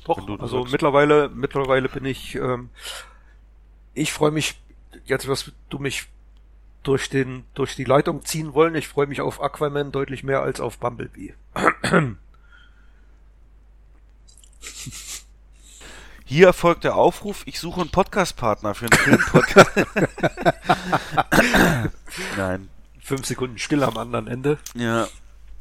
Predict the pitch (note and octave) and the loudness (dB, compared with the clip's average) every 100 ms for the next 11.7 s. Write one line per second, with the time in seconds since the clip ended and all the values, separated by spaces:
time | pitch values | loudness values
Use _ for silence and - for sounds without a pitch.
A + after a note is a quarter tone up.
0 | - - - - B2+ B2 A#2+ A#2 A2+ A#2 | -18 -20 -12 -8 -4 -2 0 0 0 -2
1 | G#2+ G#2 - - - - - - - A#2+ | -4 -8 -20 -20 -20 -18 -18 -16 -2 0
2 | C3+ D3+ D#3 D3+ C#3+ B2+ C3 E3 B2+ A#2+ | 4 4 2 0 -2 0 0 0 -4 -4
3 | A#2 - A2+ - C#3+ B2+ A2 A#2 B2 - | -4 0 0 0 -6 -6 -8 -4 -6 -6
4 | A#2+ A2+ - - A#2+ A#2 - - - F2+ | -10 -8 -6 -2 -2 -2 -8 -16 -14 -12
5 | - F#2 - - - - - - - - | -12 -12 -14 -14 -16 -14 -16 -16 -12 -6
6 | G2+ - A2+ A#2 - A2 G#2+ G#2 A2 G#2 | -6 0 -2 -2 -4 -2 0 -2 -2 -6
7 | G#2 G#2 - - - - - - - - | -6 -10 -12 -12 -12 -12 -14 -16 -16 -14
8 | - F#2 G2 - F#2 F#2 G#2 G#2 G#2 G#2 | -12 -14 -16 -12 -10 -8 -8 -4 -4 -4
9 | A#2 A#2 A2+ G#2+ - G2+ - G#2+ G#2+ E2+ | -4 -2 -2 -4 -6 -10 -8 -4 -4 -4
10 | G#2+ A2 F#2 G2 A2 - F#2 G2+ - G2 | -6 -4 -4 -6 -8 -6 -2 -2 -2 -10
11 | F#2+ G#2+ - - - G#2 G#2+ | -10 -10 -10 -12 -2 0 0